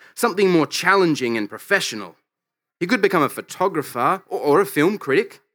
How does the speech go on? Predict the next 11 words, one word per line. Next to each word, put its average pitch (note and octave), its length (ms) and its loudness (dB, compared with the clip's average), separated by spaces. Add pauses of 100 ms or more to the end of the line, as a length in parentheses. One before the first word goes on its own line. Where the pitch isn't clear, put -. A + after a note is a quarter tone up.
(280)
Well, F#2 80 -14
you've G2 100 -8
seen C#3 220 2
enough C3+ 200 0
films. E3+ 680 -2 (340)
Why C#3 160 -2
not C4+ 160 -2
be G#3 100 -2
a G3 60 4
film A#3 320 2
critic? - 460 -8